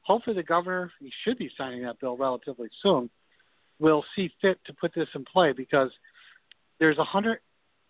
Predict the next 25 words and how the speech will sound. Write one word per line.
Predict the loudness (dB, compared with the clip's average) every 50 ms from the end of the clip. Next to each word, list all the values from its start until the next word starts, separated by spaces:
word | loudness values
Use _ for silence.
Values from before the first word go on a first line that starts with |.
| _ _ _
and | -14 -14 -10
five | -2 2 2 2 2 2 0
million | 0 0 0 0 0 -2
dollars | 0 0 0 0 -2 -4 -6 -8 -10 -8 -6 -4
sitting | -2 0 0 -2
on | -2 -4
the | -6 -6 -4
sidelines | 0 0 2 0 0 -2 -6 -8 -8 -10 -14 -18 -20 _ _ _ _ _ _ _ _ -4
throughout | 2 4 4 4 4 2
New | -4 -8
York | -6 -6 -6 -6 -8 _
State | -10 -8 -8 -8 -10
through | -12 -12 -12 -12
these | -12 -12
local | -10 -10 -8 -6 -4 -4
I | -4 -4 -4
D | -6 -6 -8
As | -8 -8 -10 -12 -16 _ _ _ _ -20 -20 _ _ _
where | -2 2
they | 4 4 4
wanna | 4 2 -2 -6
help | -8 -12 -14 _
their | -14 -18 -16 -18 -18
small | -16 -16 -14
businesses. | -14 -14 -14 -14 -16 -20 -18 -18 -18